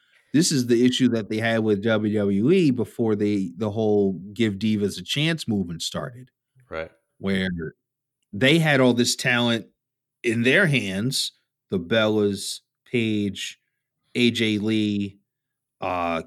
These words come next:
Speaker 1: Caitlyn was around, um, and then the, the N X T girls were coming up, the Sasha Banks, the Beckys, the
Speaker 2: Mm-hmm.
Speaker 1: Baileys, the Charlottes, um, the,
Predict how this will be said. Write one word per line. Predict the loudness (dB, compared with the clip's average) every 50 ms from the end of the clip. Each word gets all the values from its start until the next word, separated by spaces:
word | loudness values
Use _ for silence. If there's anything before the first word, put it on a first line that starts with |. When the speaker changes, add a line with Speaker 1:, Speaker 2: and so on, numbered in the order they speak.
| -10
Speaker 1:
Caitlyn | -6 -2 0 0 0 0 -2 -2 -2 -2
was | -4 -4 -4 -4
around, | -6 -4 -4 -4 -4 -4 -4 -4 -4 -6 -6 -8 -12 _ _ _ _ _ _ _ _ _ -8
um, | -6 -4 -2 -2 -4 -4 -6 -8 -10 -12 -14 -16 -20 _ _ _ _ _ _ -4
and | -2 0 0
then | 0 0 0
the, | 0 0 2 2 2 0 0
the | -2 -2 -2
N | -2 -2 -2
X | -2 -2 -4 -6
T | -4 -2 -2 -2 0
girls | 2 2 2 4 2 0 -2
were | -4 -6
coming | -6 -6 -4 -4 -2 -2 -2 -2
up, | -2 -2 -4 -8
the | -10 -8
Sasha | -8 -6 -4 -4 -6 -6 -6 -8 -10 -10
Banks, | -8 -10 -10 -10 -12 -12 -14 -12
the | -12 -12
Beckys, | -8 -6 -6 -6 -6 -8 -8 -10 -8 -8 -8 -10 -12 -16 -18 _ _ _ _ _ _ _
the | -8 -8
Speaker 2:
Mm-hmm. | -4 -4
Speaker 1:
Baileys, | -2 -2 -2 -4 -4 -6 -8 -8 -8 -8 -10 -12 -14
the | -16 -20 -20 -16 -12
Charlottes, | -8 -8 -6 -6 -6 -8 -8 -10 -10 -10 -10 -10 -12 -14 _ _ _ _ _ _ _ _ _ _ -10
um, | -8 -6 -6 -6 -8 -8 -10 -14 -16 -18 -18 -20 _ _ _ _ _ _ _ _ _ _ -18
the, | -10 -6 -4 -4 -2 -2 -2 0 -2 -2 -4